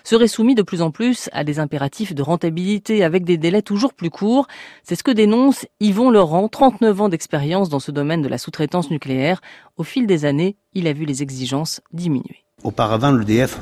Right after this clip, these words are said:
Speaker 2: faisait de la maintenance préventive. On n'attendait pas que cette pièce soit défectueuse pour la changer. Donc les arrêts de tranche duraient assez longtemps. Donc tout ça était bien planifié, mais on n'avait pas cette notion de temps qui nous opprime là maintenant.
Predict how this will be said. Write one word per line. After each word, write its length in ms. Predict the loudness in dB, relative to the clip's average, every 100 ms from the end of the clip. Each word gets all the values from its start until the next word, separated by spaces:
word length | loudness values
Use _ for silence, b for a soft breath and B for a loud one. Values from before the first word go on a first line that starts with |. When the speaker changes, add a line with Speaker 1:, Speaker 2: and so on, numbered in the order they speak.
| -16
Speaker 2:
faisait 400 | -8 -4 2 0
de 220 | 0 -2
la 120 | 2
maintenance 640 | 2 2 2 0 0 -4 -14 -20 -16
préventive. 580 | -2 0 2 0 -2 -6 -8 -16
On 100 | -6
n'attendait 380 | -6 -2 0 0
pas 180 | 0 -4
que 140 | -4
cette 260 | -8 -8 -8
pièce 360 | -2 -2 -2 -10
soit 300 | -6 -6 -6 B -10
défectueuse 500 | -8 -8 -2 -2 -2
pour 160 | -6
la 100 | -4
changer. 360 | -4 -4 -4 -4 B B B B B
Donc 200 | -6 -2
les 200 | 0 2
arrêts 120 | 2
de 80 | 2
tranche 320 | 2 0 0
duraient 460 | -2 -2 0 0 0 -8 -8
assez 320 | -6 -4 -4
longtemps. 400 | -2 -2 -2 -2 -6 B B B -12
Donc 160 | -12
tout 80 | -10
ça 160 | -4 -4
était 180 | -4 -8
bien 300 | -2 -2 0
planifié, 480 | -2 -2 0 -2
mais 120 | 0 0
on 20 |
n'avait 140 | -2
pas 120 | -2
cette 240 | -8 -6 -2
notion 380 | -2 -2 -2 -2
de 140 | -2
temps 240 | -2 -6 -6 -18 -20 -6
qui 100 | -4
nous 180 | -2
opprime 380 | -6 -4 -4 -4
là 80 | -4
maintenant. 320 | -6 -4 -6